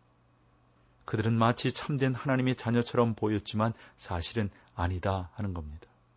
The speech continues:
물론 그 진정성 기준은 하나님의 말씀이죠. 이 하나님의 말씀에 근거하여 저를 포함한 모든 그리스도인들은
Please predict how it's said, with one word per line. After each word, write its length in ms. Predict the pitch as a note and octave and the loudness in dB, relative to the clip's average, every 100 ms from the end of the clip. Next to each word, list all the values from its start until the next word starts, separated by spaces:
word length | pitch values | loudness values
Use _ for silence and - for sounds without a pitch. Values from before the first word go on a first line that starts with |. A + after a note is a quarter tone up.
| _ _ _ _ _ _ _ _ | _ _ _ _ _ _ _ _
물론 340 | A2+ A2+ A#2+ | 2 4 2
그 180 | - A#2 | 2 0
진정성 640 | - B2 A#2+ A2+ - A2+ | 0 0 0 0 0 -2
기준은 500 | - G#2+ A#2 A#2 C#3 C#3 - | -2 -2 2 2 2 -2 -16
하나님의 420 | - A#2+ G2+ G2 F#2+ | -8 -2 -2 -2 -2
말씀이죠. 580 | F2 F2+ - E2+ - - - _ _ _ _ _ _ _ _ _ _ - - - - | -2 -4 -6 -8 -10 -18 -20 _ _ _ _ _ _ _ _ _ _ -20 -20 -20 0
이 100 | E3 | 2
하나님의 400 | E3+ F3+ F3 E3 | 4 4 4 4
말씀에 400 | D3 C3+ D3 C3+ | 4 2 2 -2
근거하여 800 | - C3 A#2 G#2+ G#2+ B2 G#2 F#2 - _ _ _ - | 0 0 4 6 8 8 8 4 -6 _ _ _ -6
저를 260 | G#2+ A2 | 0 0
포함한 460 | A2+ - A#2+ A#2 A2+ | 0 2 4 4 2
모든 440 | G2+ C3+ E3 D#3 | 6 6 8 4
그리스도인들은 760 | - E3+ F3 - A#2+ G#2 C3 | 2 0 0 0 0 2 0